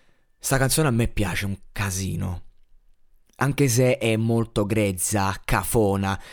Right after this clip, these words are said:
però ecco, mm, e può dar fastidio, soprattutto magari a qualcuno che non conosce bene Roma, non l'ha vissuta.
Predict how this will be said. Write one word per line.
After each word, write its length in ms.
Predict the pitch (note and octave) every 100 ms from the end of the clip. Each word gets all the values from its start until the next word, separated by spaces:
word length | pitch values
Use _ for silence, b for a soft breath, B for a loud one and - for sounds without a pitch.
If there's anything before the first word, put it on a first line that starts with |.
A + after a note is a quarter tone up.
| B B
però 320 | C#3+ D#3+ E3
ecco, 400 | D3+ - C#3+ -
mm, 280 | B2 B2 B2
e 100 | B2
può 140 | -
dar 220 | C3+ C3+ B2+
fastidio, 640 | C#3 B2 - D#3 B2 A2+
soprattutto 360 | B2 C3 D3 D3
magari 260 | C#3 C3+
a 40 | B2+
qualcuno 540 | C3 A#2+ - B2+ A2+
che 180 | A2 A2
non 340 | A#2+ A#2+ B2 B2
conosce 540 | A#2+ A2+ A2+ - G#2+
bene 260 | G#2 G#2+ G#2+
Roma, 220 | A#2 G#2+
non 160 | A2 A2+
l'ha 100 | A2
vissuta. 720 | G2+ A2 - A2+ G2 -